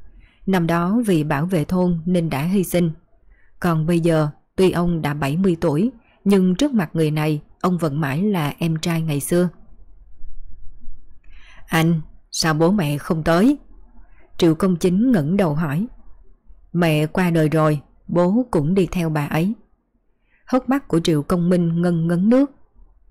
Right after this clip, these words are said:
"Mẹ bảo anh nói với chú, qua nhiều năm như vậy rồi, đừng vướng bận nữa mà phải sống cho tốt." "Sao có thể như vậy được?" Triệu Công Chính rơi lệ, nức nở nói.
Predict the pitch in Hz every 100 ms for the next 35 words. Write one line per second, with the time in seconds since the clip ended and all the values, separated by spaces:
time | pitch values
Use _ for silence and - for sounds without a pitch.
0 | - _ - - _ 160 165 147 139 139
1 | 175 214 180 160 160 175 196 185 170 214
2 | - - - - - - 180 165 160 151
3 | 165 170 170 151 147 156 156 151 - _
4 | - 175 185 165 180 233 156 143 143 160
5 | 247 - 160 147 151 156 165 175 226 175
6 | 175 175 220 - - - - _ _ -
7 | - - - - - - 165 160 156 190
8 | 180 165 147 196 185 160 147 156 160 160
9 | - - _ - - - - - - 165
10 | 156 196 170 175 180 240 214 170 160 143
11 | 147 156 196 254 262 185 147 165 175 180